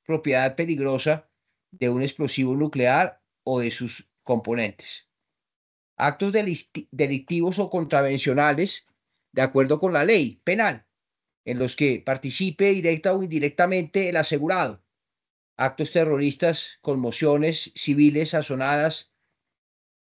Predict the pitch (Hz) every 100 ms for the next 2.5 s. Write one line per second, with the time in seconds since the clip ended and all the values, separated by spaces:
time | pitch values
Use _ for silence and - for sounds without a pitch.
0 | _ _ 139 127 - 160 147 170 160 -
1 | - 135 151 143 - 160 151 - 127 143
2 | 165 151 147 156